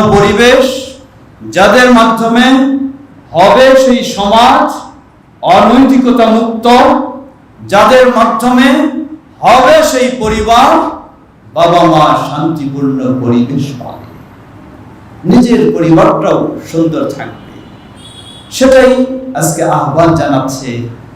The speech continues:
জমিয়ত সুব্বানী আহলে হাদিস। আজকে লক্ষ্য করুন যে কথাগুলি একটু আগে এসেছে, এই যুবক অমুসলিমদের, ইহুদি বলেন, খ্রিস্টান বলেন বা যত অমুসলিম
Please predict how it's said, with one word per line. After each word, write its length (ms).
জমিয়ত 460
সুব্বানী 460
আহলে 280
হাদিস। 280
আজকে 240
লক্ষ্য 320
করুন 220
যে 160
কথাগুলি 440
একটু 140
আগে 160
এসেছে, 340
এই 120
যুবক 480
অমুসলিমদের, 840
ইহুদি 340
বলেন, 220
খ্রিস্টান 420
বলেন 220
বা 80
যত 240
অমুসলিম 480